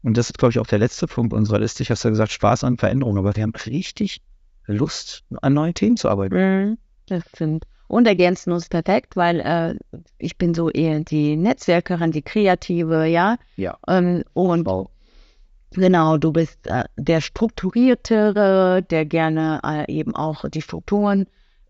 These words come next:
Speaker 2: führt, bindet und, äh, Mitarbeiterführung, zum Beispiel solche Sachen, wo ich, ja, noch nicht so gut drin bin. Und das ist eben das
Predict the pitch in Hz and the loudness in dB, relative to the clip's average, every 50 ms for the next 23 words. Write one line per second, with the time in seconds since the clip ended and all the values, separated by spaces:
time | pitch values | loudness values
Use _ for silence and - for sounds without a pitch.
0 | _ _ _ _ _ _ _ _ _ _ - _ _ _ _ _ _ _ _ - | _ _ _ _ _ _ _ _ _ _ -20 _ _ _ _ _ _ _ _ -2
1 | 202 214 214 214 208 - _ - - 202 196 190 185 185 180 180 170 - - - | 0 4 4 4 4 2 _ -2 0 2 2 4 4 4 2 2 0 -4 -10 -6
2 | 156 160 156 156 156 - - - 127 - - 175 185 - 240 202 175 175 175 - | -4 -2 -2 -2 -2 -4 -4 -4 -4 -4 -2 -2 -2 2 2 4 4 4 2 2
3 | 185 165 - - 214 208 196 170 170 156 - 175 160 160 - 165 160 170 175 180 | 0 -8 -4 -2 -2 0 0 -2 -2 -4 -6 -6 -6 -6 -4 -2 -2 -2 0 0
4 | 175 156 160 156 - - 180 180 160 165 160 165 156 - - - - - - - | 0 0 0 0 2 0 -2 -2 0 0 0 0 -2 -4 -6 -12 -12 -14 -18 -20
5 | _ _ _ _ _ _ - - 151 151 170 196 - 143 147 - 202 240 - 370 | _ _ _ _ _ _ -16 -12 -6 -4 -2 0 0 -2 -2 0 -2 -2 0 0
6 | 277 220 190 196 - - - - 151 156 160 143 143 135 139 - _ _ _ - | 0 0 0 -2 -4 -4 -2 0 2 2 2 2 2 0 0 -2 _ _ _ -20
7 | _ _ - 175 170 190 185 185 202 185 240 208 220 202 190 180 180 175 170 - | _ _ -4 0 2 2 2 2 0 -2 0 2 2 2 2 2 0 0 0 -4